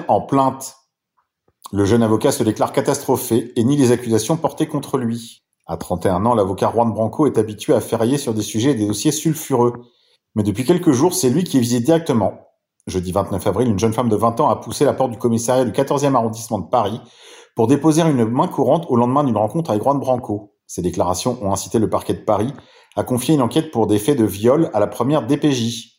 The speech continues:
fait que Juan Branco nie en bloc,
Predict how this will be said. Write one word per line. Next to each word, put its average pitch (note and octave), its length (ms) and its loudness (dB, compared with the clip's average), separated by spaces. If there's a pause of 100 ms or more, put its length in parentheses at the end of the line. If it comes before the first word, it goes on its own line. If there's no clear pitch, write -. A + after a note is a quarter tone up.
(120)
fait A2+ 220 -2
que A#2 80 0
Juan G2+ 240 0
Branco G#2 500 0 (600)
nie D3+ 240 4
en C#3 100 4
bloc, G#2 420 0